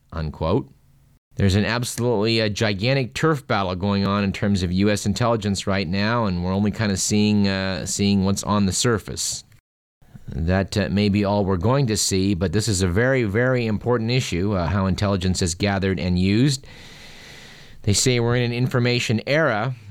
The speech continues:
but information is power, and, uh, those who control the information, uh, are gonna wield an awful lot of power.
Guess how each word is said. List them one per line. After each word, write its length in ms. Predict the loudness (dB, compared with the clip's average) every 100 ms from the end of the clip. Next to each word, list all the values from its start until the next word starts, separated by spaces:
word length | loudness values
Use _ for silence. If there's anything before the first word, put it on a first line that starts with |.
| -12 -8
but 320 | -4 -4 -4
information 640 | -4 -2 0 2 2 0 0
is 160 | -2
power, 440 | 0 0 2 0 -2
and, 380 | -4 -2 0
uh, 100 | -2
those 280 | -2 -2 0
who 80 | 0
control 400 | -2 0 0 2
the 120 | 2
information, 760 | 0 0 2 2 0 0 2 2
uh, 880 | 2 2 0 0 0 0 0 0 0
are 80 | 0
gonna 220 | 0 2
wield 280 | 2 2 2
an 80 |
awful 300 | 2 0 0
lot 140 | 0 0
of 80 | -2
power. 420 | -4 -4 -8